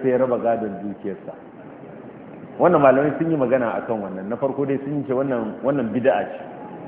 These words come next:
Bid'a ce. Yana da tabbas cewa shi ne zai mutu?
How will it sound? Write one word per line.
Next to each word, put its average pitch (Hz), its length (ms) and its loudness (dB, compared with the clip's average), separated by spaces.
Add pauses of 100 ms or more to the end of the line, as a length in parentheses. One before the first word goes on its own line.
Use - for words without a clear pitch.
(760)
Bid'a 131 320 8
ce. - 160 -2 (240)
Yana 147 240 6
da 151 160 4
tabbas 165 320 4
cewa 147 240 6
shi 160 100 -4
ne 147 140 0
zai 143 160 0
mutu? 151 160 -4